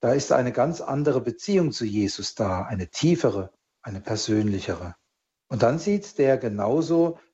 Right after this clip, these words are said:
manches Erschütternde, Missstände, Versagen, Anfeindungen, Verdächtigungen, Prüfungen. Diese Dinge sind ja real, die sind da. Aber er wird dadurch nicht völlig aufgerieben.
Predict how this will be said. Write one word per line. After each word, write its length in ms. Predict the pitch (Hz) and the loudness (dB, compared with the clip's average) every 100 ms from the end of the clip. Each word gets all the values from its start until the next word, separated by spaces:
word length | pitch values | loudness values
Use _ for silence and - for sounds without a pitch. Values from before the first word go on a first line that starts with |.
| - | -4
manches 460 | 123 131 127 131 | -2 -2 -4 -8
Erschütternde, 840 | 135 123 - 127 113 98 98 90 _ _ _ _ _ | -6 -6 -4 -2 -2 -2 -6 -8 _ _ _ _ _
Missstände, 840 | 117 156 - - 127 127 120 120 - - _ | -2 -2 -2 0 0 2 0 -2 -6 -20 _
Versagen, 880 | 110 95 110 101 117 117 127 127 - | -4 0 2 4 4 0 -6 -8 -10
Anfeindungen, 920 | - - 131 135 123 120 123 123 123 - _ _ _ | -6 -4 -2 -2 -2 -2 -4 -2 -4 -8 _ _ _
Verdächtigungen, 1000 | 107 127 139 - 139 - 131 131 131 - | -2 2 0 0 -8 -4 -2 -2 -6 -12
Prüfungen. 880 | - 120 120 - 104 104 - 98 95 _ _ _ _ _ _ - | 0 0 0 -4 -6 -6 -10 -10 -10 _ _ _ _ _ _ -2
Diese 280 | 101 101 107 | 0 2 2
Dinge 240 | 110 113 | 2 2
sind 160 | 123 113 | 2 2
ja 120 | 107 | 4
real, 560 | 107 127 135 123 90 _ _ _ _ - | 4 2 2 0 -2 _ _ _ _ -20
die 80 | - | -12
sind 220 | 95 120 | -6 2
da. 460 | 127 113 - - _ _ _ _ _ | 2 2 -4 -14 _ _ _ _ _
Aber 280 | 123 123 135 | 0 2 0
er 180 | 135 127 | 0 2
wird 280 | 139 - 123 | 2 2 2
dadurch 400 | 117 127 120 110 | 4 2 -4 -8
nicht 180 | - | -10
völlig 360 | - 120 104 104 | -2 -2 -2 2
aufgerieben. 840 | 135 180 - 151 139 127 123 113 | 2 2 -2 -2 -2 -2 -4 -6